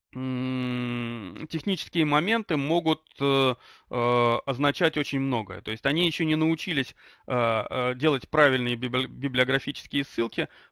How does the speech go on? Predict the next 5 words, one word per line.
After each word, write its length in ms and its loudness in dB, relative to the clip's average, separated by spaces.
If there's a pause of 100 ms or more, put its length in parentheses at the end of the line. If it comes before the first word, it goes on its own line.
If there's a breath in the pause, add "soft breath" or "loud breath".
поэтому 540 6
возможность 720 2
просто 440 -2
взять, 580 2
э, 540 -2